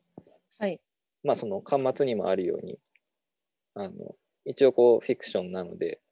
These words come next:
Speaker 2: 実在の人物団体とは関係がないことにしておいてくださいっていうところで、こう、
Speaker 1: はい。
Speaker 2: すごいこの絶妙な距離感でこう書かれているので、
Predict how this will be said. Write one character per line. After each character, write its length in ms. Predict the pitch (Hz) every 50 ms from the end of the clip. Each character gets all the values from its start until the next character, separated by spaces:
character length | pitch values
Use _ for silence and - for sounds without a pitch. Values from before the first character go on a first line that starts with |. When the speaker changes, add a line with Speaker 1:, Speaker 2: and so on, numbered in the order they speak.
| _ _ _ _ -
Speaker 2:
実 320 | - - 104 - - 113
在 160 | 107 101 101
の 100 | 101 101
人 180 | 101 107 104 95
物 200 | 92 95 - 98
団 200 | - 95 95 180
体 180 | - - -
と 140 | - - -
は 160 | - - - -
関 180 | - 214 208
係 140 | - - -
が 80 | - 92
な 140 | 196 202 -
い 60 | 95
こ 120 | - -
と 120 | - - 92
に 100 | 87 -
し 80 | -
て 100 | - 107
お 80 | 104 101
い 40 | 90
て 100 | - -
く 100 | - -
だ 100 | - -
さ 100 | - -
い 40 | -
っ 40 | - _ _ _
て 80 | - -
い 40 | -
う 40 |
と 100 | - - -
こ 120 | - -
ろ 80 | - -
で、 100 | - - _
こ 180 | - 185 - -
う、 40 | -
Speaker 1:
は 80 | 165
い。 60 | 143 -
Speaker 2:
す 100 | - 160
ご 40 | 165
い 40 | -
こ 80 | 214
の 80 | 196 190
絶 240 | - 202 - - 135
妙 140 | 131 127
な 100 | 120 120
距 120 | 117 - 113
離 100 | 107 107
感 180 | - 95 82
で 60 | - -
こ 100 | - - -
う 20 |
書 80 | - 95
か 120 | - -
れ 80 | - -
て 100 | - -
い 40 | 85
る 100 | - -
の 80 | -
で、 240 | - 101 95 -